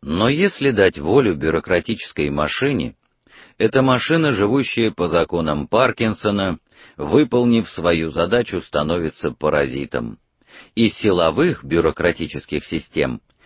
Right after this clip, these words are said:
это касается вдвойне. Когда иссякает слой нарушителей, полицейская система начинает их генерировать,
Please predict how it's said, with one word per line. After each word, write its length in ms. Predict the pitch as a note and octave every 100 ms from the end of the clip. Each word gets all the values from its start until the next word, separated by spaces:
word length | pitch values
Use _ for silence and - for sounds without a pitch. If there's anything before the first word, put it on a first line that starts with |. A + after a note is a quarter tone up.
| _ -
это 240 | C#3 -
касается 640 | - D2 - F2+ F2 - D2+
вдвойне. 680 | B1+ C#2+ D2 C#2 C#2 B1 _ _ _ _ - - -
Когда 280 | F#2 F#2+ B2
иссякает 800 | A#2+ - - B2 - G2 D#2+ -
слой 400 | - F#2 G2+ D#2
нарушителей, 840 | E2 F2+ - D3 - D#2 B1 - _ _ -
полицейская 720 | F#2 F#2+ - B2 A#2 - F#2+
система 520 | E2 E2+ - B2 A#2+ G#2
начинает 600 | F#2 - F#2 G#2+ G#2 A2
их 180 | F#2 C2
генерировать, 1040 | C#2+ G2 F#2+ F2 G#2+ C3+ G#2 D2 -